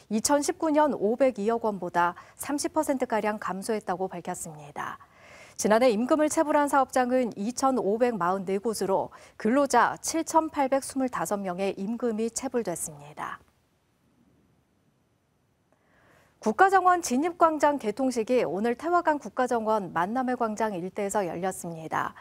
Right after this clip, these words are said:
울산시는 오억 원을 들여 그동안 입구와 계단이 좁아 이용객 불편이 컸던 만남의 광장을 확장했습니다. 또 기존의 느티나무 광장은 시민 제안에 따라 왕버들 마당이라는 새 이름으로 바꿨습니다.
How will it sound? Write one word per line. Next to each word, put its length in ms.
울산시는 520
오억 320
원을 200
들여 400
그동안 420
입구와 380
계단이 440
좁아 380
이용객 500
불편이 460
컸던 640
만남의 500
광장을 520
확장했습니다. 1000
또 100
기존의 400
느티나무 460
광장은 560
시민 360
제안에 360
따라 400
왕버들 580
마당이라는 840
새 220
이름으로 360
바꿨습니다. 960